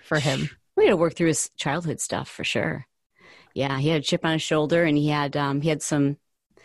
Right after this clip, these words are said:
Speaker 2: some real childhood abuse, uh, that I never knew of.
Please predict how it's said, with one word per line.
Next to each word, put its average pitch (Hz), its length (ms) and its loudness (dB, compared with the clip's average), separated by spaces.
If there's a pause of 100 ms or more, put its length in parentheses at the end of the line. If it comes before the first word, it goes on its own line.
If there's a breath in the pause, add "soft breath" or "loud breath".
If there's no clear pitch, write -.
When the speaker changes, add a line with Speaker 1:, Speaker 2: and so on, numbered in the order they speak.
(520 loud breath)
Speaker 2:
some 180 240 4
real 175 380 4 (140)
childhood 196 400 -2
abuse, 208 460 0 (160)
uh, 147 220 0
that 156 100 2
I 160 80 2
never 196 260 4
knew 202 220 6
of. 320 300 -2